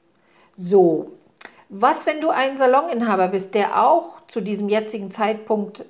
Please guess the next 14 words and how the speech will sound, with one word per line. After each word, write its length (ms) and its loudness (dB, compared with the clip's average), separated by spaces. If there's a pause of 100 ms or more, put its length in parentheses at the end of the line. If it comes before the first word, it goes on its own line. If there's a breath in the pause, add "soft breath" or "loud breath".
ein 260 -4
kämpfender 460 -4
Stylist 460 -4
ist? 400 -12 (1200 soft breath)
Du 220 -2
hast 320 0
eigentlich 520 -4
keine 280 -2
Ahnung, 340 -4
wie 100 -4
du 100 -2
dahin 260 -2
gekommen 400 -6
bist. 440 -4